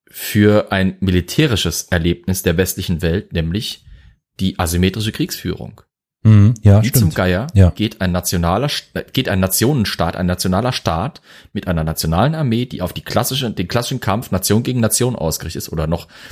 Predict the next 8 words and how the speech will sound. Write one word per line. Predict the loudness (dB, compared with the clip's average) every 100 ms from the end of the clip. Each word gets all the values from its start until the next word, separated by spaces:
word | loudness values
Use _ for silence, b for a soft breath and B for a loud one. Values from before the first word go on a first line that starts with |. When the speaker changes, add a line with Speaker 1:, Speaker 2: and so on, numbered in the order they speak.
| B -2
Speaker 1:
über | 2 2
den | 2 2 0
Kalten | -2 -4 -4 -4
Krieg | -2 -4 -4
quasi | -4 0 -2 -2 -8 -20 _ _ _ _ _
sich | -4 -2 0
organisiert | 2 2 2 0 -2 -2
hat. | -4 -8